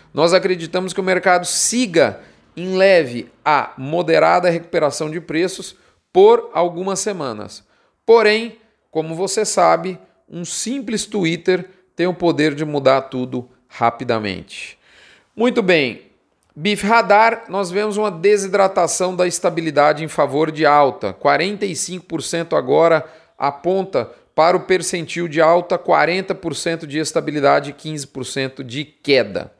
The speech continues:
Hora do quilo, e no To Beef or Not To Beef, você vai lá no blog e você vai ver mu-, uma frase muito bacana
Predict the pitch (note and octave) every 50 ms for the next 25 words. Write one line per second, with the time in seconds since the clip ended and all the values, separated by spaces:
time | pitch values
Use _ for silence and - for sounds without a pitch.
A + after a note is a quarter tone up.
0 | _ _ _ _ - - - _ _ _ _ _ _ - C#3 D#3+ E3+ F3+ F3 G3
1 | G3+ G3 - G#3 B3 C4+ C4 A#3+ G3 B2 G#2+ - - _ _ _ _ - D3+ E3
2 | F3+ F#3 F#3 - G3 F3+ D#3 F#3 F#3+ F#3 - G3+ F#3 F3+ F3 F3+ F3 F3 - A3
3 | G3 F3 G#3 A#3+ A#3+ A#3+ - F#3 F#3 F3 - G#3 F#3 F#3 F#3 F#3+ G3 G3 G3 G#3+
4 | A3 F3 F3+ F#3 G3 G3+ G3+ F#3+ F#3+ G3 G3 G3 G#3+ G3 G3+ G3 F3+ F#3+ F#3+ F#3
5 | F#3 G3 F#3+ F#3 F#3+ F#3+ F3 - - F3 E3 F3 F3+ F3+ E3 E3+ E3 E3+ F#3 E3+
6 | G3+ F3 F3 F3 D#3 - - E3 E3+ F3 E3+ D#3 B2 -